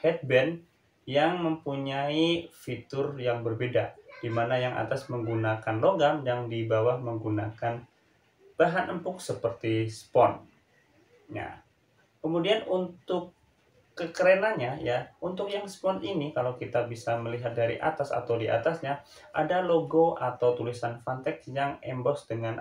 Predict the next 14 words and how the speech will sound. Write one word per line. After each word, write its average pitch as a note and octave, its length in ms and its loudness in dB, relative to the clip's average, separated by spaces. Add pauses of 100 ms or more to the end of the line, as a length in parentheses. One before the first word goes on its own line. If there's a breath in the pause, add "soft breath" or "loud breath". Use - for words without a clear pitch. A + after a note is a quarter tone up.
agak A2+ 320 -2
glossy. A2 480 -4 (400 soft breath)
Jadi B2 480 -6
agak - 240 -6
keren A2 260 2
ya. G#2 140 -8 (580 soft breath)
Dan D3+ 240 0
kemudian D#3+ 320 -2
kita D#3+ 240 0
akan D3+ 160 0
bahas C#3 320 4
juga D3+ 320 -2
mengenai C#3+ 800 -2
drivernya. B2+ 640 -2